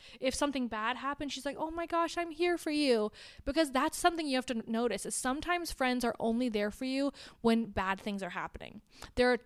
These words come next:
there are two types, actually. Sometimes there are friends that are only there for you when bad stuff is happening because they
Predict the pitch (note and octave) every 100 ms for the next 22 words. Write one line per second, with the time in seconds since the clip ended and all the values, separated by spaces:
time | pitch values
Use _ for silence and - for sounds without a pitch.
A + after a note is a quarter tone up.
0 | - C4 B3+ A#3+ - F#4 - - - -
1 | - - - - B3+ D4+ D#4 F4 D4+ C4
2 | B3+ A3+ G#3+ G#3 G#3+ - A3+ A#3+ A#3 G3+
3 | G#3 B3 C#4+ D4 D4+ - - - A#3 G#3+
4 | G3 F3+ G#3 - C#4 D4+ - D4 D4 D4+
5 | D#4+ E4+ - _ _ _ _ - B3 B3
6 | A3 A3+